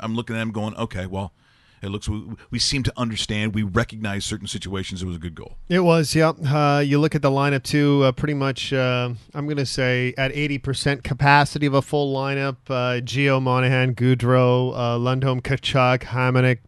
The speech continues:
Speaker 2: Bennett, Neal, Frolik, just some of the Flames that were involved. Uh, outshot the Bruins forty-six to twenty. They play again in Beijing on Wednesday morning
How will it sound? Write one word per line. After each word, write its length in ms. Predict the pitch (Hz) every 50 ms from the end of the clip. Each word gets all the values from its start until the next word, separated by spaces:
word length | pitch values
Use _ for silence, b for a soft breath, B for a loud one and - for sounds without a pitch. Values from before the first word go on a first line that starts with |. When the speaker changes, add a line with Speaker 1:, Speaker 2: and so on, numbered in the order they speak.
| _ -
Speaker 2:
Bennett, 360 | 123 123 127 127 127 - -
Neal, 500 | 135 127 127 127 127 127 127 127 127 117
Frolik, 640 | - - 131 131 123 123 120 127 127 127 127 113 -
just 220 | - 139 127 - -
some 180 | - 147 131
of 80 | 135 127
the 160 | 127 123 123
Flames 440 | - - - 131 127 127 131 131 120
that 140 | 135 127 120
were 120 | 120 123 123
involved. 560 | 120 117 113 127 127 127 127 127 123 117 - B B B B B B B
Uh, 420 | B 123 123 123 123 120 120 120 120 - - -
outshot 500 | 156 156 - - - - 165 156 147 -
the 80 | 151
Bruins 380 | 135 120 143 147 147 143 131 -
forty-six 580 | - 156 156 151 147 139 - - 147 143 - -
to 120 | - 123
twenty. 500 | - - - 160 165 165 160 156 156 151
They 140 | 131 143 139
play 260 | - - - 139 139
again 340 | 135 123 127 131 131 135 135
in 140 | 127 123 117
Beijing 680 | 107 127 123 123 120 110 113 131 139 139 139 139 139 131 B B B B B B B
on 380 | 127 123 127 123 123 123 123 -
Wednesday 600 | 135 123 117 127 139 156 160 - - - 165 160
morning 680 | 151 143 139 135 143 139 139 135 135 135 135 135 135 -